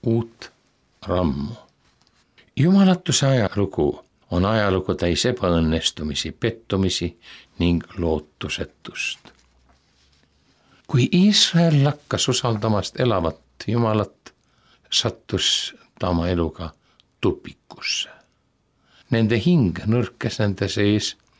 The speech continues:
seisab kirjas Iisraelist. Kui neil kitsas käes oli, siis nad kisendasid Jumala poole ja ta päästis nad.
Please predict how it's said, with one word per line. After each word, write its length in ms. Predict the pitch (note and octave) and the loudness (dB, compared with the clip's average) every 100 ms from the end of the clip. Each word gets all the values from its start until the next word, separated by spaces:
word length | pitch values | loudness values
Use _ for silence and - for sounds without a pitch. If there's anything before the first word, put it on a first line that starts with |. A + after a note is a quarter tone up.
| _ | _
seisab 440 | - - F2+ E2+ - | -8 -2 -2 -2 -4
kirjas 600 | G2+ F#2 F#2+ E2+ - - _ _ _ - | -2 0 2 0 -2 -8 _ _ _ -10
Iisraelist. 840 | F2 - E2 D#2+ E2+ E2+ - - - _ _ _ _ _ _ - | -8 -6 -6 -6 -8 -8 -10 -12 -18 _ _ _ _ _ _ -4
Kui 180 | B2+ B2 | 0 2
neil 160 | B2 | 2
kitsas 400 | A#2+ B2+ - - | 0 0 0 0
käes 420 | - B2+ B2 A#2+ C3 | -2 0 0 0 0
oli, 240 | A#2 A#2+ - - | 0 0 -4 -8
siis 300 | - - F#2 | -2 0 2
nad 140 | F2 - | 0 -2
kisendasid 680 | A#2+ A2+ A#2 A2 G#2 G2+ - | 0 2 0 0 -2 -2 -2
Jumala 360 | G#2+ G2+ G#2 | -2 0 0
poole 480 | F#2+ - G2+ G2+ G2+ | -2 -2 0 0 -2
ja 160 | F#2 F2 | -4 -6
ta 140 | F#2+ | -6
päästis 760 | - A2+ G2 - - - - - | -4 -2 -2 -4 -6 -8 -12 -10
nad. 380 | F#2 - - | -12 -14 -20